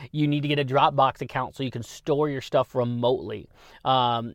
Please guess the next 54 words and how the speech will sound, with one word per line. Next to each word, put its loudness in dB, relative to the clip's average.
you -8
know, 0
in -4
the -4
cloud 2
in -4
case -6
your -8
computer -6
breaks. -8
And -6
sometimes -2
it's -12
just -6
taking -4
those -4
five, 2
ten -8
minutes -6
to -12
solve 2
an -4
I -4
T -8
problem 4
that's -2
stopping 4
you. -2
A 0
big 2
one 2
is 0
a 0
lot 4
of -6
students 0
who -6
first 4
get 0
C -10
C -16
C -6
one, 0
the 2
recycled -2
parts -4
don't -6
work. -14
So -2
they 2
end 0
up 0
spending -4
more 2